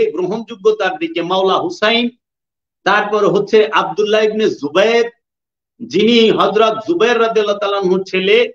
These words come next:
এবং হযরত আবু বকর রাদিয়াল্লাহু তাআলা আনহুর নাতি, মেয়ের ঘরের নাতি, এবং আপনার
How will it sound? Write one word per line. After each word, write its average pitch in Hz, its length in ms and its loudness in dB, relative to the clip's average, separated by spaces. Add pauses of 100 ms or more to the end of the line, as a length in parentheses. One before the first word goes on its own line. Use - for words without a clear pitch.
(340)
এবং 202 260 2 (440)
হযরত 226 460 2 (1160)
আবু 190 300 -2
বকর 226 400 2
রাদিয়াল্লাহু 220 400 2
তাআলা 214 200 2
আনহুর 196 220 0 (140)
নাতি, 202 280 -2 (360)
মেয়ের 202 420 4
ঘরের 196 300 2
নাতি, 170 280 -4 (1400)
এবং 226 260 4 (1500)
আপনার 208 440 0